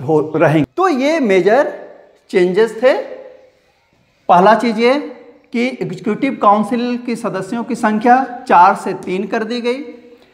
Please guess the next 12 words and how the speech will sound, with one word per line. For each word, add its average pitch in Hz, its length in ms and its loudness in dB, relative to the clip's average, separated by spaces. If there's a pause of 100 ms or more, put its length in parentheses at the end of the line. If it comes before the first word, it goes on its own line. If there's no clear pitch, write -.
(320)
ईस्ट 285 220 0
India 247 280 4
company 240 460 0
के 240 160 0
कार्यों 220 420 2
को 240 180 -2
दो 196 220 0
भागों 185 300 -2
में 180 180 -6
बांट 160 220 2
दिया 240 240 -2
गया। 233 240 -8